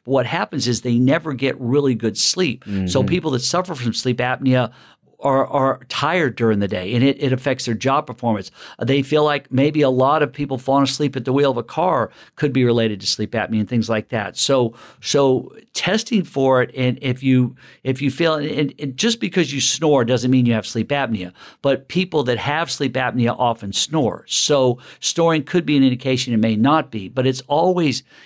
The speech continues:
Speaker 1: it's pretty easy to check. Uh, you could do something called a sleep study to find out if you suffer from any form of, they,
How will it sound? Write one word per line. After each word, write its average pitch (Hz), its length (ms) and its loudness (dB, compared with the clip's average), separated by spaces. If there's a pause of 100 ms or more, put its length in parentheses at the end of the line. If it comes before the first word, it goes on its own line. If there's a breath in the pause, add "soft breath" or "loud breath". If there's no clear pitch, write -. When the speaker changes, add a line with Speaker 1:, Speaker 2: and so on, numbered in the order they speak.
Speaker 1:
it's 127 160 -2
pretty 226 340 -2
easy 202 300 0
to 147 120 -2
check. - 420 -4
Uh, 120 280 2
you 135 160 2
could 139 100 -8
do 139 140 0
something 135 260 0
called 123 220 -2
a - 20 -4
sleep - 320 -4
study 107 420 -4 (260 soft breath)
to 120 80 -6
find 127 300 0
out 123 360 0
if 139 260 0
you 117 100 0
suffer 127 380 -2
from 110 180 -4
any 147 280 0
form 135 520 0
of, 104 140 -2 (320 loud breath)
they, 135 240 0